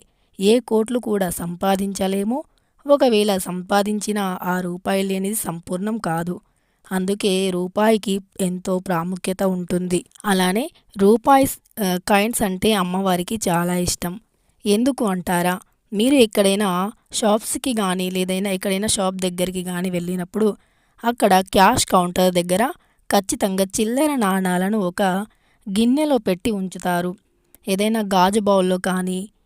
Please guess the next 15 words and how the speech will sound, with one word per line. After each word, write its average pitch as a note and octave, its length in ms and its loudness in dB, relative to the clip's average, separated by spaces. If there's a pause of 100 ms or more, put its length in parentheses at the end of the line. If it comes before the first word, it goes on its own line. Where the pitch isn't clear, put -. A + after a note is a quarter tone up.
(140)
లేదా G3 340 0
స్టీల్ A3+ 340 0
బౌల్‌లో G3 440 4
కానీ F#3+ 360 -2 (380)
చిల్లర C#4 440 4
నాణాలను G#3 680 2 (460)
ఆ G3 100 4
బౌల్స్‌లో G3 520 2
పెట్టి F3+ 320 -2
ఉంచుతారు. F3+ 580 -4 (480)
అలా C#4 220 4
ఉంచడం C4 440 2
వల్ల G3+ 260 2
లక్ష్మీదేవి A#3 880 2
అనేది G#3 340 0